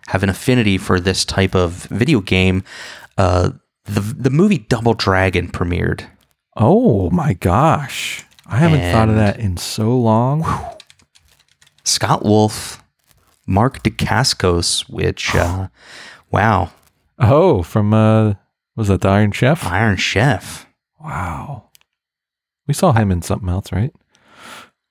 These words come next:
Speaker 1: Yeah, we
Speaker 2: Did we
Speaker 1: did. He
Speaker 2: watch?
Speaker 1: was, uh, yeah, yeah, we did. Um, but goddamn,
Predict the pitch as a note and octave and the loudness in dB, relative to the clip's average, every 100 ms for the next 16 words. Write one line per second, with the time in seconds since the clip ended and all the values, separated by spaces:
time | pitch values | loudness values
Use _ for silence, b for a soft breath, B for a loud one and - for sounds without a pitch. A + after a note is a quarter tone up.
0 | _ _ _ _ - G#2+ G2 F2+ G2+ G#2 | _ _ _ _ 0 2 2 0 0 0
1 | G#2+ A2 G2 - F#2 F#2 F2+ - F#2 F2 | 2 2 2 2 0 0 0 0 0 0
2 | - F2 E2+ F2 E2+ - - F2+ F2 F2 | -2 -4 -4 -6 -10 -12 -8 -6 -4 -6
3 | F2+ - - B B B - - - C3+ | -10 -16 -18 B B B -4 -4 -2 -4
4 | B2 B2 C#3 | 0 2 2